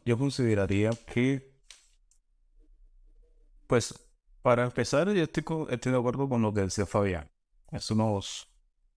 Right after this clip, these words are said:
hace unos minutos. Y... Sí, no me centro tanto en la parte de la, de la participación como tal, de que sí, sabemos que fue muy complejo, los estudiantes,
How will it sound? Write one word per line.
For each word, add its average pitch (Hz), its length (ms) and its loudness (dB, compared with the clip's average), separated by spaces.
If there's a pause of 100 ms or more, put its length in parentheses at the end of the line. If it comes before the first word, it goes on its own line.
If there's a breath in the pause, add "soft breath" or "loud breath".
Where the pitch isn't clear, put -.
(280)
hace 113 180 -6
unos 104 120 0
minutos. 98 440 0
Y... 110 340 2 (1200)
Sí, 143 320 0
no 120 220 4
me 151 140 2
centro 156 340 0
tanto 143 280 0
en 147 80 2
la 123 140 0
parte 107 400 0
de 120 160 2
la, 95 380 2 (140)
de 101 100 0
la 95 140 0
participación - 800 -2
como 127 300 -2
tal, 123 340 0 (640)
de 113 320 -2
que 107 140 0
sí, 131 380 0
sabemos 110 360 2
que 110 120 0
fue 104 100 0
muy 104 120 0
complejo, 127 540 0
los 110 140 0
estudiantes, - 960 -2